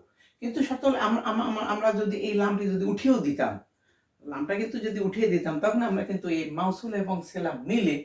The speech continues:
আমরা কিন্তু এই তাকুলু ফেলের আমরা কিন্তু ওই, উম, আ-, তখন আমরা কিন্তু এই মুখাতিবিনা ধরতাম না। আসলে এটা, এটা ধরলেও, আমি প্রথমে বলেছি, এই মুখাতিবিন এটা ধরলেও হয়, না ধরলেও হয়, সরাসরি এর মোতাল্লকের সাথে।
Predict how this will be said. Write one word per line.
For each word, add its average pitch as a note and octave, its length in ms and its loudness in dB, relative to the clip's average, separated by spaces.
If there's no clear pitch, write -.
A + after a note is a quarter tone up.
আমরা D#3 220 -2
কিন্তু E3 260 -8
এই C#3+ 140 -4
তাকুলু E3+ 400 -4
ফেলের B2 320 -4
আমরা C3+ 200 -2
কিন্তু C3+ 280 -8
ওই, C3 280 2
উম, B2+ 220 -4
আ-, - 180 -10
তখন A#3 200 2
আমরা A#3+ 160 4
কিন্তু A#3 200 -2
এই B3 120 2
মুখাতিবিনা G3 540 2
ধরতাম E3 420 6
না। F#2 100 -12
আসলে - 320 -2
এটা, D4+ 140 2
এটা C#4 220 8
ধরলেও, A3+ 360 10
আমি G3 240 6
প্রথমে B3 300 4
বলেছি, G3+ 300 8
এই G#3 80 0
মুখাতিবিন G3+ 440 0
এটা G#3+ 180 2
ধরলেও F#3+ 380 6
হয়, C4+ 200 6
না D#3+ 140 8
ধরলেও C3 360 0
হয়, - 120 -10
সরাসরি B3+ 400 2
এর G3 160 0
মোতাল্লকের F#3 600 2
সাথে। - 160 -12